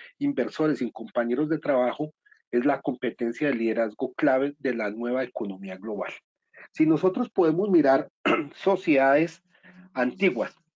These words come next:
de pronto ya no es tan, tan cierto, pero si nosotros podemos mirar, por ejemplo, anteriormente los Estados Unidos, hace cien años, cien,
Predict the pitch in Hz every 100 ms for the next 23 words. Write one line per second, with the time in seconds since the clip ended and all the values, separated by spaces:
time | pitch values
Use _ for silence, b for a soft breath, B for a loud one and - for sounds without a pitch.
0 | - - 156 147 170 170 170 165 160 165
1 | 165 156 151 _ _ _ _ _ _ _
2 | _ _ B B B B 165 156 156 175
3 | 110 120 123 123 135 143 170 175 196 156
4 | 139 175 160 139 127 123 B B _ -
5 | 160 151 160 131 - 175 - - 143 139
6 | 135 139 151 160 175 165 180 160 - 123
7 | 131 135 160 156 131 156 127 92 - _
8 | - - 143 - 147 147 143 117 - 120
9 | 113